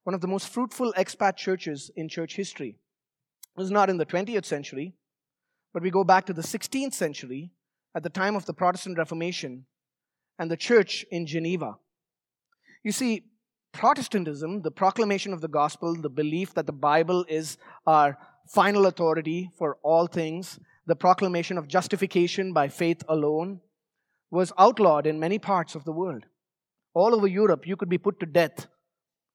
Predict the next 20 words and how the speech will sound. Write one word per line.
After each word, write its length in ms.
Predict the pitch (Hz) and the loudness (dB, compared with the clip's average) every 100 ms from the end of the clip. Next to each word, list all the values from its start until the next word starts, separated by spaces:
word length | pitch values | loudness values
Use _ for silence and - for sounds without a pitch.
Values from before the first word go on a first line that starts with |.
| _ _ | _ _
for 180 | 170 147 | 0 2
reading 280 | 170 202 | 0 -2
the 80 | 196 | 2
Bible 540 | 170 170 156 131 127 _ | 6 6 4 -2 -8 _
in 180 | 160 156 | -8 -6
your 120 | 151 | -4
native 260 | 151 151 147 | -4 -4 0
language, 580 | 151 160 123 104 - - _ _ _ _ _ _ _ | 0 -2 -8 -12 -16 -18 _ _ _ _ _ _ _
or 180 | 156 160 | 0 2
by 180 | 156 151 | 6 4
believing, 680 | 147 170 196 185 143 147 147 | 4 0 0 -2 -4 -8 -8
for, 140 | - 160 | -2 0
for 200 | - 156 | 2 0
believing 580 | 147 160 202 151 143 151 _ _ _ _ - | 0 -2 -2 -6 -10 -16 _ _ _ _ -2
that 180 | 156 | 0
salvation 500 | - 160 165 175 180 | 2 2 2 -2 -2
comes 260 | 170 170 147 | -2 -2 0
by 140 | 147 | -2
faith 260 | 143 160 147 | 0 -4 -4
alone. 320 | 160 170 113 | -6 -6 -12